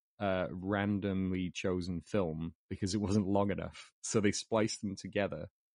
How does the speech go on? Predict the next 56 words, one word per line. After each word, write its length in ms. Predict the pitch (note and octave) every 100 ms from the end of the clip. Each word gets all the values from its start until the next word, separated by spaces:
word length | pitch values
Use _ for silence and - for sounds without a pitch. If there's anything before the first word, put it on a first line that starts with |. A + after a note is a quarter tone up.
| _ _ _ -
uh, 380 | G#2 F#2+ F2+ D#2+
to 80 | -
be 140 | F#2 F#2+
able 180 | F2+
to 100 | F2+
sell 220 | - G#2 F#2
them 140 | F2+
as 120 | E2
a 60 | E2+
feature. 480 | - F2 - - -
And 120 | F#2
he 80 | A#2
was 140 | A2
actually 220 | G#2 - F2+
hired 240 | G2 F#2
to 80 | F#2+
do 100 | F#2
the 160 | E2+ F#2
edit 200 | G2+ -
job 200 | E2 D#2+
on 140 | D2
that. 160 | C2+ - _ _ _ _ -
So 140 | A2
he 120 | A#2
ended 220 | A#2+ A2
up, 140 | G#2+ -
uh, 120 | G2
working 340 | F2+ G#2 G2 F#2+
for 120 | -
Corman, 440 | - A2 C#3+ E3+ - _ _ - F#2
from 260 | - G#2
where 160 | F#2+ F#2+
he 260 | G2 F#2 F2+ - - _ _
got 140 | A2+ F#2
to 80 | F#2+
direct 340 | F#2+ F#2 F2
a 60 | F2
horror 200 | G2+ F#2+
movie 200 | F#2 F#2
called 220 | G2 E2
Dementia 360 | G2 G2+ -
thirteen, 460 | - G2 - C3+ D3 - _ _ _ _ _ _ _ _ - _
uh, 240 | G2+ F#2+ F2
which 280 | E2+ A#2+ D3+
is 100 | C#3
available 500 | B2+ C3 A#2 G2 G#2
widely 580 | G#2+ G#2+ G#2+ G2 G2+ A2
on 280 | F#2+ G2 F#2 -
D 120 | A2
V 100 | G2
D, 100 | B2
and 100 | G2+
I 40 | G#2
would 160 | A#2
recommend 400 | B2 - C3 F3
it. 120 | -